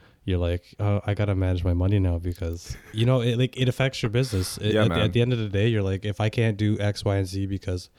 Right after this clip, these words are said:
Speaker 1: I poorly managed myself or my funds or whatever it is,"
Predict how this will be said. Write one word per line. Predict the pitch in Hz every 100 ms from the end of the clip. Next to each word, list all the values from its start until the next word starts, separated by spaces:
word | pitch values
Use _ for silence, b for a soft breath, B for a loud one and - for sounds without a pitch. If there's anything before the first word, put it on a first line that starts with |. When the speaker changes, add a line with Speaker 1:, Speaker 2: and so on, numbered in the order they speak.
| B B -
Speaker 1:
I | 95
poorly | - 98 95
managed | 92 92 92 90 90 -
myself | 90 90 - 95 110 -
or | 90
my | 90 90
funds | - 98 104 95
or | 90 90
whatever | 98 117 123 120
it |
is," | 113 92 -